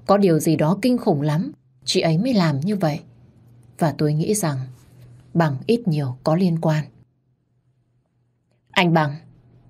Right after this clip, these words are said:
anh nói thật đi, hai người làm sao mà chị ấy bỏ đi? Như không đang yên đang lành như thế này, chị ấy bỏ con ở lại đây, phải có lý do chứ." Bằng im lặng không đáp.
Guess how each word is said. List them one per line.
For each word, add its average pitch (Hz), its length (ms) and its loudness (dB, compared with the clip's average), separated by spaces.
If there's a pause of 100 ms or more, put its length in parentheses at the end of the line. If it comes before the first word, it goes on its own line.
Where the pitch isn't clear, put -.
(160)
anh 185 140 2
nói 160 140 4
thật 190 220 -2
đi, 170 220 0 (460)
hai 185 160 2
người 160 180 4
làm 147 180 0
sao 185 200 0
mà 165 100 2
chị - 160 2
ấy 180 140 4
bỏ 233 180 2
đi? 175 260 0 (1000)
Như 170 160 4
không 160 260 -2
đang 156 180 0
yên 175 220 0
đang 160 220 0
lành 147 200 0
như 165 120 0
thế 247 120 -2
này, 170 280 -2 (520)
chị - 120 4
ấy 202 140 4
bỏ 233 200 2
con 247 260 0
ở 165 100 2
lại 160 180 2
đây, 226 260 0 (480)
phải 196 120 4
có 185 160 4
lý 202 180 4
do 285 260 4
chứ." 311 280 2 (1600)
Bằng 147 240 0
im 160 200 0
lặng 147 220 -4
không 143 280 -4
đáp. 196 200 -4